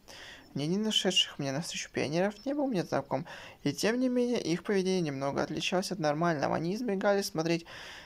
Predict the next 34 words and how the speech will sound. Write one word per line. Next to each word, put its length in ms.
мне 200
в 80
глаза, 320
обходили 400
меня 220
за 120
пару 240
метров. 380
С 80
каждым 320
днём 180
моя 160
внешность 300
становилась 340
всё 160
хуже 320
и 40
мрачнее, 380
хотя 300
отдых 320
в 60
летнем 280
лагере 340
должен 320
был 200
бы 180
меня 320
освежить, 480
но 100
что-то 960
явно 280
пошло 300
не 100
так. 260